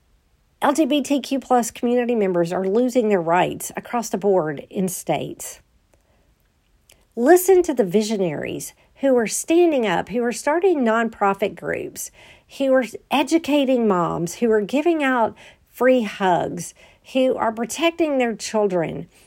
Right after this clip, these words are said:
who are writing legislators right now and saying, "Can't you picture what freedom could be like? You don't have to harm my child to keep your rights." Have a vision.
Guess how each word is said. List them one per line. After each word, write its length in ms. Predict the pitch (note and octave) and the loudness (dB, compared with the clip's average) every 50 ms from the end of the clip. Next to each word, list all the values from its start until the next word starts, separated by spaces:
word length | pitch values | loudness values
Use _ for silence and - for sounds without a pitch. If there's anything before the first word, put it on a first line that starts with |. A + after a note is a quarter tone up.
| _ _ - | _ _ 0
who 140 | - B3+ A#3 | 2 4 4
are 160 | A3 G#3+ G3+ | 6 4 4
writing 460 | F#3 G#3 B3 C#4+ D4+ D4 C#4 C4+ B3+ | 2 2 2 2 2 0 0 0 0
legislators 880 | A#3 G#3+ G#3 G#3 G#3+ G#3 G3 - - E3 D#3+ D3+ D3+ D3+ D3+ D3 - - | 2 2 2 0 -2 -6 -8 -6 -4 -4 -4 -6 -6 -8 -8 -10 -8 -6
right 200 | D#3+ D#3 - - | -6 -6 -6 -8
now 380 | - D#3 D#3 D3+ - - - F3 - - - - _ _ | -8 -10 -10 -8 -10 -10 -12 -14 -18 -20 -20 -20 _ _
and 220 | - A3 B3 C4 | -2 -2 -2 0
saying, 320 | A#3 - D4 C#4+ C#4 C4+ B3+ | 2 2 2 2 2 0 -2
"Can't 320 | - - E4+ F#4+ G4 - | -2 -4 -2 -2 2 2
you 100 | F#4+ E4+ | 2 0
picture 400 | E4+ - - D#4+ E4 - F4 D#4+ | 0 -2 -4 -4 -2 -2 -2 0
what 260 | D4+ C#4+ C4+ - F#3+ | 2 2 0 0 -2
freedom 460 | - - - C4+ C#4+ C#4+ D4 C#4+ C#4 C4 | -6 2 2 4 4 4 2 0 0 2
could 240 | - C4 G3 E3 | 0 -2 -2 2
be 180 | - F#3+ G3+ A3 | 2 2 2 2
like? 520 | B3 C4+ C#4 C#4+ D4 D#4 C#4 B3 - - _ _ _ _ _ _ _ _ _ _ _ _ _ _ _ _ _ _ | 2 2 2 2 0 -2 -4 -8 -14 -20 _ _ _ _ _ _ _ _ _ _ _ _ _ _ _ _ _ _
You 100 | - D4+ | 0 2
don't 140 | F4 F#4 F4 | 4 4 4
have 120 | F4+ F4+ - | 4 2 2
to 100 | D#4 C4+ | 0 -2
harm 580 | C4 A#3+ C4 D4 D4+ D4+ D4+ C#4 B3 G#3+ G#3 | 0 -2 -2 -2 -2 0 0 0 2 2 2
my 260 | A3+ A#3 C4+ C#4+ C#4+ | 2 2 2 0 0
child 640 | C#4 - - D4 C4+ C#4+ C4+ A#3+ G#3+ G3 G3 F#3+ F#3 | -2 -4 -4 -2 0 2 4 4 4 4 2 0 -2
to 100 | - A#3+ | -6 -10
keep 480 | A3+ - - - - E4+ E4+ E4 - - | -10 -10 -12 -6 -4 -2 -4 -4 -4 -4
your 140 | C#4+ C4+ B3 | -4 -4 -2
rights." 560 | A3+ C#4 D4 D4+ C4 F#3 F3+ F3+ F3 - - - - - - _ _ | -2 -2 -2 0 0 0 0 -2 -6 -10 -16 -18 -20 -20 -20 _ _
Have 340 | - - - - A#4+ G#4+ G#4+ | -16 -14 -8 -6 -2 2 2
a 140 | F#4+ D4 | 2 4
vision. 720 | B3+ D4+ F4 E4+ D4 C4+ C#4 A3+ F#3 D#3+ D3 D#3 D#3+ E3 | 4 6 6 6 6 4 4 4 4 2 -2 -6 -8 -10